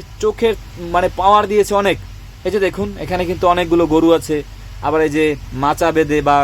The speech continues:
ঘুরিয়া বেঁধে এখানে কিন্তু সবজিও চাষ করা হচ্ছে, ধান চাষ করা হচ্ছে। আসলে পাহাড়ি মানুষের জীবনটা ভাই সত্যি বৈচিত্র্য। তারা এক প্রকৃতির মাঝে বসবাস করে, যা এক আল্লাহর দেওয়া অসীম নিয়ামত।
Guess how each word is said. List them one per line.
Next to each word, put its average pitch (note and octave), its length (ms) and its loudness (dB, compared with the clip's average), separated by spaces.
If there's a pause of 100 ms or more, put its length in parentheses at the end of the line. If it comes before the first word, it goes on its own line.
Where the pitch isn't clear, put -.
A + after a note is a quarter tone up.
(160)
ঘুরিয়া D3 320 0
বেঁধে D#3 260 0
এখানে D#3 260 -4
কিন্তু D3+ 180 -4 (460)
সবজিও E3 400 4
চাষ D#3+ 180 0
করা D#3+ 180 2
হচ্ছে, C#3+ 240 -4 (520)
ধান E3 160 4 (100)
চাষ F3+ 220 2
করা D#3 180 0
হচ্ছে। D3 240 -4 (640)
আসলে B3 220 6 (140)
পাহাড়ি A3+ 280 2 (100)
মানুষের G3+ 300 -2 (100)
জীবনটা G3 420 -2
ভাই C3 140 2 (560)
সত্যি G3 300 0 (100)
বৈচিত্র্য। C#3 500 0 (580)
তারা A3 160 4 (100)
এক G3+ 80 -6 (120)
প্রকৃতির G#3+ 540 -2
মাঝে F3+ 260 0
বসবাস D#3 320 -2 (100)
করে, B2+ 160 2 (460)
যা E3+ 100 6 (120)
এক C#3+ 60 -6 (180)
আল্লাহর F3 360 2
দেওয়া E3 160 2 (120)
অসীম G3+ 240 -4 (100)
নিয়ামত। C3 380 -2